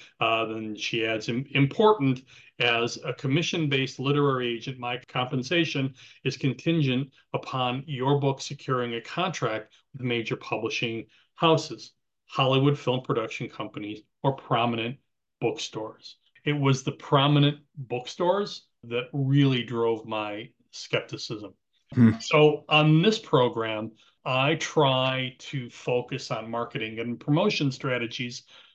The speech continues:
Speaker 1: for authors, which falls on most authors. Even for many who are signed, you, you'll know this, uh, can agree with this, Mark, even for many signed to a major publisher, that you're still responsible,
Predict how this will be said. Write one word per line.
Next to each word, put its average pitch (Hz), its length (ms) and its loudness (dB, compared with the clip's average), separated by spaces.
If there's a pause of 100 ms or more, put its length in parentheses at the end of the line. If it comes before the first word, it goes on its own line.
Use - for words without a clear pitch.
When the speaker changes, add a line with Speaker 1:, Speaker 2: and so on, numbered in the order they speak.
(200)
Speaker 1:
for 139 400 4
authors, 135 520 0
which - 400 -4 (260)
falls 151 400 6
on 131 500 0
most 131 340 -4
authors. - 480 -10 (440)
Even 156 600 6 (120)
for - 220 -2
many 135 340 4
who 127 160 -2
are 120 80 -4
signed, 135 460 -2
you, 139 140 0
you'll 139 280 -4
know 117 180 -6
this, 117 200 -12 (120)
uh, 160 40 -8 (580)
can 123 140 0
agree 117 240 -4
with 110 160 -6
this, 135 180 -6
Mark, 123 300 0 (260)
even 143 220 6
for 156 180 4
many 147 420 6
signed 156 600 2
to 143 160 2
a 139 40 4
major 127 380 0
publisher, 156 680 -4 (240)
that 123 340 -4
you're 123 180 -4
still 160 460 4
responsible, 160 960 0